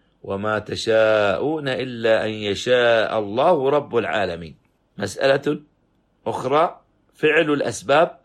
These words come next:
لا ينافي الإيمان بالقدر، بل أن مباشرة الأسباب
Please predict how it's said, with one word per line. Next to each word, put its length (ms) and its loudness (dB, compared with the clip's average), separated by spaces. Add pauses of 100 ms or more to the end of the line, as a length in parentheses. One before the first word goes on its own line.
(380)
لا 160 2
ينافي 600 0 (400)
الإيمان 460 -4
بالقدر، 460 0 (640)
بل 340 2 (640)
أن 380 -4
مباشرة 760 0 (500)
الأسباب 680 -2